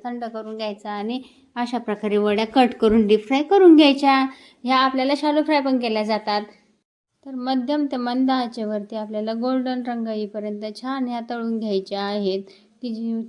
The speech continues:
छान कुरकुरीत एकदम चवदार लागतात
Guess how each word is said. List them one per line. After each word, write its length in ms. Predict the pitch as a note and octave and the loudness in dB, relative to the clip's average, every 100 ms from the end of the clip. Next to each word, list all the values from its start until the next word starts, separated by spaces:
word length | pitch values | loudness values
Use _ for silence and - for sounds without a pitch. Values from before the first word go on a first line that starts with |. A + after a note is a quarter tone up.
| - | -10
छान 200 | C4 A#3+ | -10 -10
कुरकुरीत 880 | A#3 C4 C4 - A#3+ B3 A#3+ _ B3 | -2 -2 -2 -8 -4 -6 -8 _ -10
एकदम 360 | A3+ A#3 C4+ | -8 -2 0
चवदार 440 | B3+ B3+ A#3 A3+ A3 | 0 0 -2 -2 -2
लागतात 340 | G#3+ G3+ G#3 | -4 -6 -10